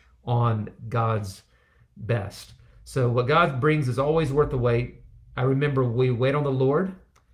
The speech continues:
Those who wait on the Lord will renew their strength, mount up with wings as eagles." And then I'll throw in one more, and then Brandon, I wanna hear your reflections on verse one there. Um, he said, "God heard my cry." And the cry, anytime you see the cry in the Old Testament from God's people, it's always going back to the Exodus.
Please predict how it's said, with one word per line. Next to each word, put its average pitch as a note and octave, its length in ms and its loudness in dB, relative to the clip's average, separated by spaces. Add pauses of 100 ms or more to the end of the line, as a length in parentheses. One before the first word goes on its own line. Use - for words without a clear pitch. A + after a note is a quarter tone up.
(180)
Those C3+ 180 -2
who D3 80 0
wait C#3 160 2
on C#3+ 100 0
the C3+ 60 0
Lord C3+ 300 0
will B2 140 0
renew A#2+ 240 0
their B2 120 0
strength, D3+ 600 -10 (260)
mount C3+ 300 2
up C3 140 0
with A#2 120 -2
wings C3 380 -2
as A2 240 -4
eagles." D3 600 -6 (540)
And C#3+ 160 -2
then E3+ 400 -2
I'll D3 200 2
throw E3 200 0
in D3+ 100 2
one D3+ 140 2
more, D3 220 4
and C3+ 80 0
then C3 100 0
Brandon, C3+ 320 2
I B2 40 2
wanna C3 180 0
hear C3 140 2
your B2+ 160 2
reflections B2 480 -4
on A#2 120 -2
verse A2+ 220 -4
one A#2+ 240 0
there. A2+ 320 2 (380)
Um, C3 260 0
he C3+ 60 -2
said, D#3+ 260 -2
"God E3 160 2
heard G3 320 0
my D#3+ 140 2
cry." D#3 460 -2
And A#2 180 -2 (400)
the C#3 100 -2
cry, G#3 540 4
anytime E3+ 480 -2
you E3+ 40 -4
see E3+ 160 -8
the C#3 100 -4
cry D3+ 260 -2
in D3 80 -2
the C#3+ 80 -2
Old C#3 140 -2
Testament C#3+ 380 -6
from C3+ 100 -6
God's C3 260 -2
people, D3+ 280 -6
it's - 120 -6
always E3 480 -4
going D3 180 -4
back C#3 200 -4
to C3+ 60 -4
the A#2+ 140 0
Exodus. G#2 640 -8